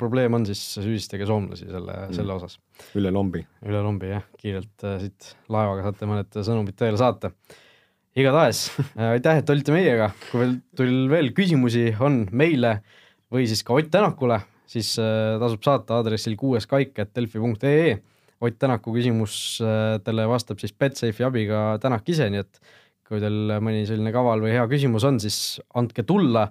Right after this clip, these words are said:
Speaker 1: ja parim, parim küsimus peaks siis ka auhinna võitma, nii et, äh, meile võib niisama küsimusi esitada, meie siin, äh, nende eest auhindu ei jaga, aga kui midagi väga-väga head tuleb, siis mine tea.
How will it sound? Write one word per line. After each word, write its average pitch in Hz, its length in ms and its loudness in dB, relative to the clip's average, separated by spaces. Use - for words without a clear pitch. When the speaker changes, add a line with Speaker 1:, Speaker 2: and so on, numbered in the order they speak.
Speaker 1:
ja 101 280 -2
parim, 107 460 0
parim 113 220 2
küsimus 117 400 -2
peaks - 260 -6
siis 101 140 -8
ka 113 100 0
auhinna 110 380 2
võitma, 147 360 0
nii 92 100 -6
et, - 240 -14
äh, 101 1080 -8
meile 135 240 4
võib 123 120 -2
niisama 139 300 4
küsimusi 107 360 0
esitada, 98 280 -6
meie 110 180 -2
siin, 110 200 -2
äh, 110 180 -2
nende 120 200 0
eest 117 140 -2
auhindu 113 320 0
ei 123 60 4
jaga, 110 320 2
aga 92 180 -8
kui 104 140 -2
midagi 123 200 2
väga-väga 117 480 4
head 110 160 0
tuleb, 110 220 0
siis - 180 -10
mine 107 360 -6
tea. 95 120 -4